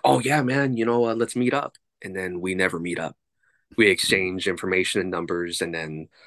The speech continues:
maybe out of, like, ten people that I hit up, maybe two seem serious, and they ended up falling through.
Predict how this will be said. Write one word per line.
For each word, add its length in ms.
maybe 340
out 180
of, 200
like, 340
ten 240
people 520
that 140
I 80
hit 160
up, 220
maybe 480
two 360
seem 300
serious, 560
and 340
they 180
ended 160
up 100
falling 280
through. 220